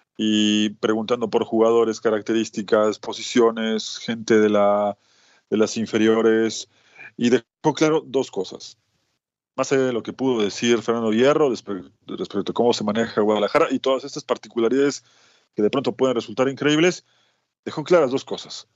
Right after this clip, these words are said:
El estilo de juego, lo que va a priorizar es el trabajo de los jugadores en cantera. Necesita evidentemente algunos refuerzos, de eso ya hablaremos en la siguiente, en el siguiente bloque. Y otro tema que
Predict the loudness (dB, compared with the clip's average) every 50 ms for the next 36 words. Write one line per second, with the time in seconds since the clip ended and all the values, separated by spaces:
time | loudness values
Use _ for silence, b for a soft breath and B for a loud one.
0 | _ _ _ _ _ _ _ _ _ _ -4 -2 0 0 0 0 0 2 2 2
1 | 2 2 2 2 0 2 0 -2 -6 -10 _ _ _ _ _ _ _ _ -8 -8
2 | -6 -2 0 0 0 0 0 0 -2 -2 -2 0 0 0 0 -2 -4 _ _ _
3 | _ _ _ _ _ _ _ -10 -8 -8 -6 -8 -6 -4 -2 0 2 2 0 0
4 | 0 -2 -2 -2 -4 -6 -2 -2 0 0 -2 -2 -2 0 0 2 2 0 -2 -4
5 | -6 -6 -4 -4 -4 0 0 0 0 0 -2 -6 _ _ _ _ _ _ _ _
6 | _ _ _ _ _ _ _ _ _ _ _ -2 0 0 0 0 -2 0 0 2
7 | 0 0 -2 -2 -4 -4 -4 -4 -4 -4 -2 0 0 0 0 0 0 -2 -2 -4
8 | -4 0 2 2 2 2 0 0 2 2 2 2 0 -2 -4 -6 -10 -8 -8 -8
9 | -8 -6 -4 -4 -4 -2 2 4 4 4 4 2 -2 -4 -4 -6 -4 -4 -4 -4
10 | -2 0 2 2 2 2 2 2 0 0 -2 b b b b b b b _ _
11 | -2 2 2 2 2 0 -2 -2 -2 -2 -4 -4 0 2 2 2